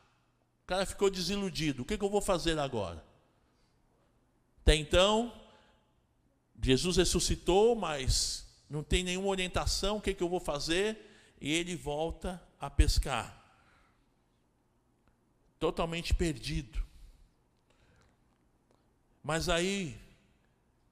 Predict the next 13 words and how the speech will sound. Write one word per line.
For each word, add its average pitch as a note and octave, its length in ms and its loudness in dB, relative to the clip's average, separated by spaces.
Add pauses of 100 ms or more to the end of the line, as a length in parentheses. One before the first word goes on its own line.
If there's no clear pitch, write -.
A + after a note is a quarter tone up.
(1600)
logo E3 360 0
depois D3 840 -2 (160)
que C#3+ 100 -6
ele C#3+ 140 -4
se D3+ 160 2
encontra E3 420 -6
com E3+ 160 -8
Jesus C3+ 600 -4
e - 60 0
que D3 100 -6
Jesus D3 380 -4
se F3+ 80 2
apresenta D#3 840 -4